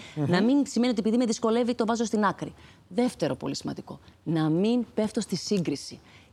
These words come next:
Speaker 2: Η σύγκριση είναι που με βάζει στη διαδικασία κρίσης. Ο άλλος αυτή την ηλικία έχει κάνει αυτά, εγώ τι έχω κάνει. Οι άλλοι σε αυτή την ηλικία είναι έτσι, εγώ πώς είμαι. Δεν συγκρίνω.
Speaker 1: Άρα δεν συγκρίνουμε.
Speaker 2: Γιατί; Γιατί δεν υπάρχει καθολική ευτυχία. Δεν υπάρχει καθολική ευτυχία,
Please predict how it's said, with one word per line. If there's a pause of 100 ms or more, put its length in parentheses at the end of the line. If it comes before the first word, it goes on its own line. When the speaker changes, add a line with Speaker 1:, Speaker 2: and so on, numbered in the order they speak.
Speaker 2:
Η
σύγκριση
είναι
που
με
βάζει
στη
διαδικασία
κρίσης. (220)
Ο
άλλος
αυτή
την
ηλικία
έχει
κάνει
αυτά,
εγώ
τι
έχω
κάνει. (300)
Οι
άλλοι
σε
αυτή
την
ηλικία
είναι
έτσι,
εγώ
πώς
είμαι. (300)
Δεν
συγκρίνω.
Speaker 1:
Άρα
δεν
συγκρίνουμε.
Speaker 2:
Γιατί; (480)
Γιατί
δεν
υπάρχει
καθολική
ευτυχία. (200)
Δεν
υπάρχει
καθολική
ευτυχία,